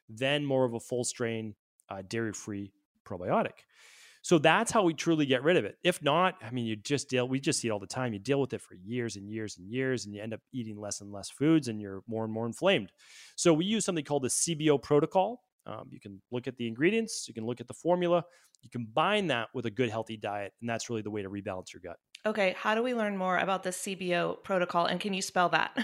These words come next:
Speaker 2: <laughs> so I can put it in the show notes?
Speaker 1: Yeah, absolutely. So the easiest way is just stephen cabral dot com forward slash C B O. the two, three letters, and it just stands for Candida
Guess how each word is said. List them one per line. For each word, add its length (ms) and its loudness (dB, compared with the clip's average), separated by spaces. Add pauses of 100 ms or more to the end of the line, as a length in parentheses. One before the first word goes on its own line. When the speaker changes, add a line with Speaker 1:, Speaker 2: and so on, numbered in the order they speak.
Speaker 2:
<laughs> 240 4
so 100 6
I 40 4
can 100 0
put 140 0
it 20 4
in 80 -2
the 80 0
show 180 2
notes? 340 -2
Speaker 1:
Yeah, 380 4
absolutely. 360 0
So 180 0
the 200 -2
easiest 360 0
way 140 4
is 120 2
just 400 -2
stephen 460 0
cabral 360 4
dot 220 0
com 360 2
forward 280 0
slash 540 -4
C 540 0 (200)
B 400 -2 (140)
O. 420 -2 (260)
the 40 -14
two, 140 -6
three 240 -2
letters, 380 0 (280)
and 100 4
it 40 4
just 180 -2
stands 200 2
for 140 -4
Candida 600 0